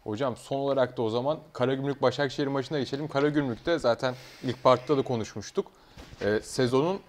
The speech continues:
yani sürprizi diyeceğim aslında baktığınızda da kağıt üzerinde hani biraz daha böyle savunma ağırlıklı futbol oynuyorlarmış gibi duruyor ama Göztepe'den sonra da ligin en çok gol atan takımı.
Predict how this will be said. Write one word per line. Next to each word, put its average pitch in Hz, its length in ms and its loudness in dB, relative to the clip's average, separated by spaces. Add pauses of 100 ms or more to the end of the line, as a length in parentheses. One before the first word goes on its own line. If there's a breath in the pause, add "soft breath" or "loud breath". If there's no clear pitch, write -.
(140)
yani 113 180 0
sürprizi 165 540 -2
diyeceğim 165 280 4
aslında 156 320 4
baktığınızda 160 580 6
da 180 100 4
kağıt 147 360 8
üzerinde 160 300 0
hani 165 240 0 (380 loud breath)
biraz 180 440 10
daha 190 160 10
böyle 185 140 8
savunma 175 500 4
ağırlıklı 170 280 4
futbol 165 280 0
oynuyorlarmış 160 560 2
gibi 135 220 -4
duruyor 175 180 6
ama 214 140 2
Göztepe'den 156 640 2
sonra 190 240 -2
da 170 60 4
ligin 151 240 2
en 165 120 2
çok 156 180 -4
gol 113 120 2
atan 113 240 -2
takımı. 123 420 -4